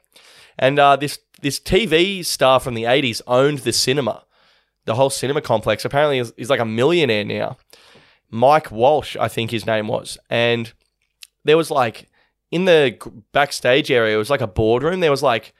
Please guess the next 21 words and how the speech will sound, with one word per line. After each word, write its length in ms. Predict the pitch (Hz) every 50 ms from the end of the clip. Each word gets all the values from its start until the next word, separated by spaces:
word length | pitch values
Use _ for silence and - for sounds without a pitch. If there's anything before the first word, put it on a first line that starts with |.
| _ _ _ _ _ _ _
twelve 500 | - - - - 127 127 143 147 139 123
logies. 720 | 110 107 110 110 117 127 127 156 190 220 240 - - - - _ _ _ _ _ _ _ _ _
Uh, 600 | - 123 113 113 110 110 110 107 104 104 107 113 - - _ _
the 160 | - 123 120 135
guy 220 | 120 151 147 160
had 100 | 160 139
won 260 | 120 135 135 131 117
literally 340 | 113 135 - - 151 135 117
twelve 400 | - - - - 117 117 120 107
logies, 420 | 107 117 110 110 113 151 185 185 180
and 140 | - 139 127
there 80 | 143
was, 80 | 156 151
like, 140 | 143 - -
a 40 |
couple 240 | - - 147 143 147
of 100 | 135 120 -
arias 540 | - 113 107 110 113 127 143 151 156 147 -
there 200 | 143 156 175 170
as 140 | 156 101 104
well. 380 | 113 113 135 180 202 196 _